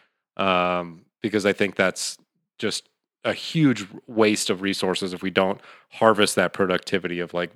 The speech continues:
essentially robots that we're enslaving, if we just let these giant tech companies just completely take over and just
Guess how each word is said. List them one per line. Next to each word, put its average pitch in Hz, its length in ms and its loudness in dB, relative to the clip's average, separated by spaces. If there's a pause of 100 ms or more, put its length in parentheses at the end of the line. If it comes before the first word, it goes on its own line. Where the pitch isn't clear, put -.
(120)
essentially 101 420 -4
robots 87 600 -4
that 92 160 0
we're 87 160 -6
enslaving, 87 560 -8
if 87 180 -14
we 92 80 -6
just - 220 -12
let 92 260 -2 (320)
these 98 160 -10
giant 95 420 -2
tech - 240 -4
companies 92 420 -8
just 90 280 -12 (300)
completely 107 380 -4
take - 360 -4
over 95 380 -4
and 95 200 -12
just 92 320 -10